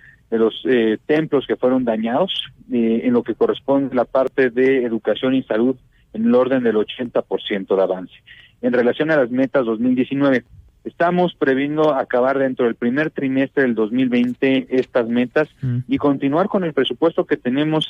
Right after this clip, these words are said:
Speaker 1: al día de hoy para el tema de la reconstrucción, sobre todo en lo que corresponde en los estados más afectados, Chiapas, Oaxaca, Morelos, son los estados donde, eh, tenemos mayores afectaciones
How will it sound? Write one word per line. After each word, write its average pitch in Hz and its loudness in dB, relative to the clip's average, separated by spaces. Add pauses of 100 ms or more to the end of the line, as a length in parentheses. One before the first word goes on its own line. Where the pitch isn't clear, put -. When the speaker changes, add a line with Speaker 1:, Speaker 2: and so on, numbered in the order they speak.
Speaker 1:
al 120 0
día 143 2
de 131 0
hoy 139 2
para 110 0 (160)
el 110 -6
tema 139 0
de 120 2
la 110 0
reconstrucción, 110 -4
sobre 113 0
todo 131 0
en 135 0
lo 123 0
que - -20
corresponde 127 -2
en - -8
los 110 -2
estados 143 2
más 139 -2
afectados, 143 -2
Chiapas, 120 -2
Oaxaca, 107 -4 (380)
Morelos, 120 0 (400)
son 139 -4
los 143 -4
estados 135 0
donde, 117 -2
eh, 107 -4
tenemos 139 -2
mayores 131 0
afectaciones 139 -2